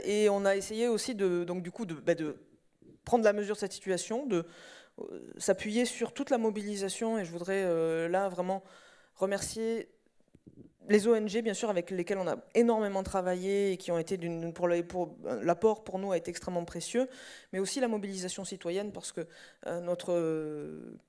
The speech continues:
capacité d'action en tant que parlementaire est vraiment, euh, ne, n-, n'existe qu'en continuité de cette mobilisation-là. On se doit d'y répondre, mais, euh,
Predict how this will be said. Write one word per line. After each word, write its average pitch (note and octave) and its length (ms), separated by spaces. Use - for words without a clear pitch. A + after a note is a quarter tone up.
capacité G#3 420
d'action F#3+ 300
en F#3+ 40
tant F#3 140
que F3+ 40
parlementaire E3+ 600
est E3 100
vraiment, E3 400
euh, E3+ 180
ne, E3+ 100
n-, G3+ 460
n'existe G3 380
qu'en G#3+ 120
continuité G#3 680
de F#3 120
cette - 180
mobilisation-là. E3+ 800
On E3 180
se - 120
doit F3 140
d'y E3 120
répondre, F#3 420
mais, E3 220
euh, D3+ 80